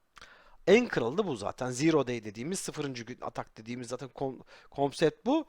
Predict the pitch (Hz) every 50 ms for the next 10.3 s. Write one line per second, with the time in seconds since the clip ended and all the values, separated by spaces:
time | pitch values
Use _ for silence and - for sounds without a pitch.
0 | - - - - _ - - 247 240 226 233 233 226 208 185 - 117 95 - -
1 | - - _ _ - - _ - - 254 285 - - 277 240 - 208 208 196 180
2 | - - 240 226 175 151 - - 311 262 196 175 196 208 180 - - - 101 87
3 | - - - - - _ _ _ _ _ _ _ _ _ _ _ _ _ _ _
4 | _ _ _ _ _ _ _ _ _ _ _ _ _ _ _ _ _ _ _ _
5 | _ _ _ - - 92 82 - 58 - - - 107 123 147 156 - 175 165 156
6 | - - _ _ - 95 92 127 - 139 139 147 147 180 185 170 147 220 254 -
7 | - 156 139 135 139 151 156 160 143 143 143 147 147 151 175 185 165 139 147 196
8 | 233 - - - - - - - - 170 202 - 240 202 - 156 127 123 120 135
9 | 202 302 381 392 - - 254 - 214 185 233 277 220 156 120 - 131 135 139 160
10 | 160 151 - 175 165 165